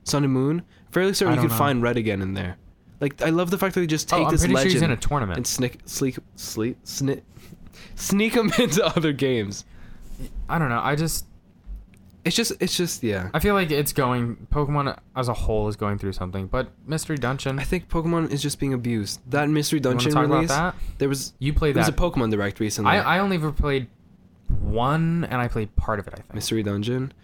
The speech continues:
Speaker 2: Yeah.
Speaker 1: Dude, I legit
Speaker 2: I don't know which one it was.
Speaker 1: all the came, like, every single Pokemon game that came out was like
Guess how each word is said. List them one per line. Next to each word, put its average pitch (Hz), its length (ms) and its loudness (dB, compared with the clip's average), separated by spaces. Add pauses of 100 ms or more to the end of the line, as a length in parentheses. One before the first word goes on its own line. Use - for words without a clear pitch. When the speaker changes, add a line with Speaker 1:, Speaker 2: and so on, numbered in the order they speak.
Speaker 2:
Yeah. - 120 -12
Speaker 1:
Dude, 107 300 -2
I 123 120 0
legit 135 300 0
Speaker 2:
I 139 60 4
don't 165 100 2
know 127 180 0
which 110 360 -2
one 120 120 0
it 110 100 -2
was. 101 440 -6 (260)
Speaker 1:
all 135 220 2
the 156 80 2
came, 131 360 0
like, 123 180 -2
every 139 280 0
single 151 260 0
Pokemon 127 320 2
game 131 140 2
that 110 80 -2
came 113 260 0
out 107 220 0
was 101 140 -4
like 95 200 -4